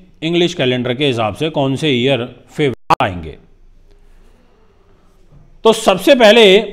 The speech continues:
बात करना चाहता हूं सिंह राशि के लिए कि वर्ष दो हज़ार तेईस फेवरेबल है, चौबीस भी फेवरेबल है, दो हज़ार पच्चीस भी फेवरेबल है,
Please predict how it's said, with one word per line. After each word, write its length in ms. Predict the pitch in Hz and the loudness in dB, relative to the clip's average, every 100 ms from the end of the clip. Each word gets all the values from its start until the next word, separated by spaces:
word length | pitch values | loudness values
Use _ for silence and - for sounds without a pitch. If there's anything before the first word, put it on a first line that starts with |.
| - - - | -16 -18 -2
बात 280 | 147 175 180 | 4 4 4
करना 240 | 175 170 | 0 0
चाहता 320 | 165 143 143 | 2 0 2
हूं 240 | 175 190 202 | 0 0 -2
सिंह 240 | 180 170 | -4 -2
राशि 300 | 156 131 139 | 0 0 -2
के 120 | 123 131 | -2 -2
लिए 280 | 127 147 | 0 0
कि 640 | 156 - _ _ _ _ 139 | -2 -12 _ _ _ _ -8
वर्ष 500 | 131 143 190 214 - 147 143 - - _ - - _ _ - | -2 2 2 0 -2 -2 -4 -12 -20 _ -20 -20 _ _ -12
दो 260 | 110 190 | 0 2
हज़ार 360 | 170 139 147 151 151 - | 2 2 2 0 -2 -2
तेईस 360 | 156 190 175 | 0 0 -2
फेवरेबल 500 | 165 147 151 160 170 | -2 0 0 0 -2
है, 200 | 165 190 - - _ _ _ _ _ _ _ _ _ _ _ _ _ | -4 -8 -12 -20 _ _ _ _ _ _ _ _ _ _ _ _ _
चौबीस 420 | - 147 160 196 | 0 2 4 2
भी 120 | 185 180 | 2 -2
फेवरेबल 520 | 156 147 143 139 135 | 0 0 0 0 -2
है, 320 | 147 170 - _ _ _ _ _ _ _ _ _ _ _ _ _ _ _ | -2 -8 -18 _ _ _ _ _ _ _ _ _ _ _ _ _ _ _
दो 280 | 92 123 190 | -6 0 0
हज़ार 280 | 175 175 175 | 2 0 -2
पच्चीस 360 | 160 - 226 190 | -8 -6 -6 -4
भी 140 | 208 | -4
फेवरेबल 500 | 170 147 147 143 139 | -2 0 0 0 -2
है, 360 | 139 147 - | -2 -4 -8